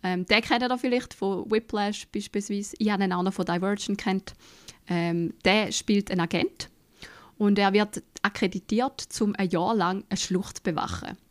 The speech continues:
Und er wird eigentlich akkreditiert, weil er nicht gross Angehörige hat. Also, m,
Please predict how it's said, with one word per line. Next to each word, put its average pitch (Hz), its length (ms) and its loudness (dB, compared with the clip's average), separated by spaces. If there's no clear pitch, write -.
Und 196 180 4
er 196 160 2
wird 208 140 2
eigentlich 220 320 2
akkreditiert, 214 760 0
weil 190 140 2
er 180 160 0
nicht 190 240 -4
gross 170 260 -2
Angehörige 214 600 -2
hat. - 200 -4
Also, 165 180 -4
m, 175 600 -4